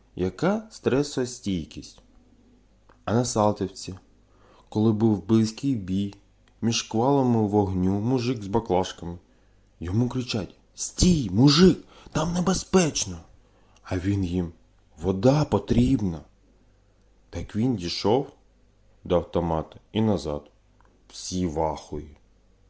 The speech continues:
Причому обидві сторони. А скільки було людей, які навіть на окупованій території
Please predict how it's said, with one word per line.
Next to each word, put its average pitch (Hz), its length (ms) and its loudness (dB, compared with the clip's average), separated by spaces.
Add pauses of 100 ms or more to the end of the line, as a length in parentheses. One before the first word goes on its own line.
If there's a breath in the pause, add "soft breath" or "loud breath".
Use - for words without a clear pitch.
(800 soft breath)
Причому 104 600 0
обидві 98 640 0
сторони. 73 640 -4 (960 soft breath)
А - 100 -18
скільки 120 720 0
було 101 340 2
людей, 98 480 0
які 92 300 0
навіть 104 340 0
на 101 120 0
окупованій 98 760 0
території 92 760 -2